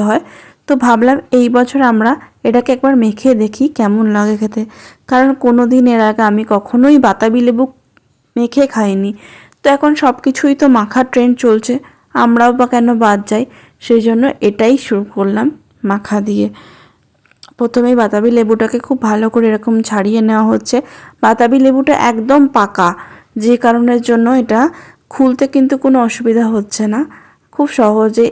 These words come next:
একদম ইজিলি খুলে গেল। আর মনে হচ্ছে ভেতরটা একটু শুকনো শুকনো, কারণ অনেক দিনই গেছে ছট পুজো, প্রায় পনেরো দিন হলো,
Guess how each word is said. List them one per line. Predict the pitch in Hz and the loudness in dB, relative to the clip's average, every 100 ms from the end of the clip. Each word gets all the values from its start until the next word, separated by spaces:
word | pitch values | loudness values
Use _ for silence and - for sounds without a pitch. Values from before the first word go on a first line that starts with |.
| - | -4
একদম | 226 240 233 | -6 -2 0
ইজিলি | 214 226 226 240 - | 0 0 0 -2 -2
খুলে | 208 208 202 | 0 0 2
গেল। | 202 277 - - _ _ - | 0 -2 -6 -20 _ _ 0
আর | 285 269 | 4 6
মনে | 262 302 | 6 4
হচ্ছে | 294 294 269 | 2 2 0
ভেতরটা | 240 269 302 294 | 0 -2 0 -2
একটু | 302 294 | 0 -2
শুকনো | 285 254 262 262 | -2 -2 -2 -2
শুকনো, | 240 202 226 269 - - _ | -4 -6 -6 -6 -10 -20 _
কারণ | 277 285 302 | -2 2 2
অনেক | 247 240 254 | 2 0 0
দিনই | 277 294 | 2 4
গেছে | 285 285 269 | 2 0 -2
ছট | 254 226 | -4 -4
পুজো, | - 220 240 | -6 -2 0
প্রায় | 262 262 262 | 2 0 0
পনেরো | 220 240 269 | -2 2 2
দিন | 269 254 | 2 2
হলো, | 226 214 | 2 -2